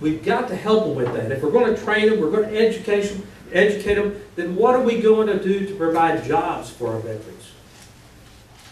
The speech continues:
Because if we don't, then we're gonna have to have a lot of veterans dependent on society to handle their, uh, their income.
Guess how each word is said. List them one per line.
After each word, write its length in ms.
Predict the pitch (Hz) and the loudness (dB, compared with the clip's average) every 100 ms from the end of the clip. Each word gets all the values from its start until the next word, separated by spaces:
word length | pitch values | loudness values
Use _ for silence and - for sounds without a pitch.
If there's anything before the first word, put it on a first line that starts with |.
| - - - - - | -20 -20 -20 -20 -6
Because 520 | 151 185 175 165 - - - - | -4 0 2 2 -2 -10 -18 -8
if 180 | 175 170 | -4 2
we 180 | 165 | 4
don't, 460 | 196 247 240 - - - - | 6 6 4 0 -2 -10 -6
then 160 | 160 160 | 0 2
we're 120 | 180 | 2
gonna 140 | 190 180 | 2 2
have 240 | 190 190 | 2 2
to 200 | 160 - - | -2 -4 -4
have 160 | 165 | -2
a 120 | 156 226 | 0 2
lot 220 | 226 220 | 2 2
of 60 | |
veterans 400 | 214 220 196 - | 0 0 0 -2
dependent 420 | 156 - 180 185 175 | -6 -4 0 0 0
on 160 | 160 | -4
society 680 | 165 - 208 202 196 147 127 - - - - - - | -6 -8 -2 2 2 0 -4 -6 -14 -20 -20 -20 -12
to 80 | - | -2
handle 600 | - 147 156 165 160 - - - | 0 0 0 0 -2 -6 -14 -6
their, 400 | 135 135 131 127 - - | 0 0 0 -6 -8 -8
uh, 280 | 123 123 127 | -4 -4 0
their 320 | - 143 147 | 2 4 4
income. 380 | 170 - 135 - | 4 2 -2 -8